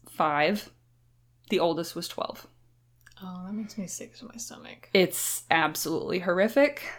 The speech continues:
Speaker 1: So that's, that's what the, the marshal finds, and it becomes, it becomes a huge kind of spectacle, people wanting to see it, and, like,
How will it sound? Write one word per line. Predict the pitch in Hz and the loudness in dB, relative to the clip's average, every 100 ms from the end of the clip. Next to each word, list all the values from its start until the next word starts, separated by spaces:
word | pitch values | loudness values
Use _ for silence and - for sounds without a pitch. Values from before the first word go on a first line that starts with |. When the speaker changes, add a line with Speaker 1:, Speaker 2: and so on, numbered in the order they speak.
| - - - | -18 -14 0
Speaker 1:
So | - 170 170 165 - | 6 8 8 6 4
that's, | 185 185 220 - | 8 8 8 2
that's | 220 254 | 2 4
what | 285 285 | 0 2
the, | 294 285 247 | 4 4 4
the | |
marshal | 262 285 - 208 | 6 6 4 0
finds, | 170 170 170 - 202 | 0 0 -2 0 4
and | 185 185 | 4 4
it | 190 - | 2 0
becomes, | - - 202 196 180 175 180 - _ | -2 2 4 6 6 4 -2 -6 _
it | 196 | 6
becomes | 254 269 247 | 10 12 10
a | 214 | 8
huge | - 208 208 185 - - | 6 6 6 4 0 -2
kind | - 208 180 | -2 -2 0
of | - | -2
spectacle, | - - 156 - 196 - 214 220 | -4 0 -2 -2 -4 4 6 4
people | - 180 170 160 | 0 -2 0 2
wanting | 160 160 156 | 2 2 0
to | |
see | 156 - 175 156 | -2 -4 0 4
it, | 180 190 202 - | 6 6 4 4
and, | 165 | 2
like, | 160 156 | 2 -2